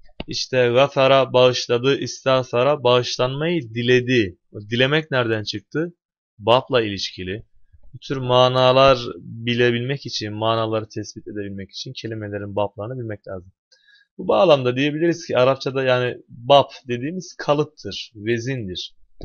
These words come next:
Bunlar, e, Arapçada otuz beş olduğu kabul edilmiştir. Daha fazla olduğunu söyleyen alimler de vardır. Ekollere göre değişmekte. Şimdi otuz beş bab kabul edelim. Otuz beş babı, yani otuz beş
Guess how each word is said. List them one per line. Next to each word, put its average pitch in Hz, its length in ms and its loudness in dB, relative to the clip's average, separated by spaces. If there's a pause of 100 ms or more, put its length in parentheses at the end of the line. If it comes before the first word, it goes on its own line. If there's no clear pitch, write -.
(680)
Bunlar, 170 420 8
e, 135 280 6
Arapçada 156 500 4
otuz 170 280 -6
beş 175 200 0
olduğu 131 380 -2
kabul 165 300 0
edilmiştir. 113 680 -4
Daha 147 220 2
fazla 131 320 0
olduğunu 127 360 0
söyleyen 123 760 0 (120)
alimler 110 580 0
de 165 40 -4
vardır. 131 600 2
Ekollere 117 520 0
göre 101 300 -6
değişmekte. 101 720 -6 (680)
Şimdi - 260 -14
otuz 147 260 -8
beş 151 260 4
bab 135 200 2 (340)
kabul 117 380 -4
edelim. 110 500 -6 (480)
Otuz 165 260 -10
beş 190 220 -2
babı, 139 460 8
yani 113 180 2
otuz 135 320 -8
beş 143 240 2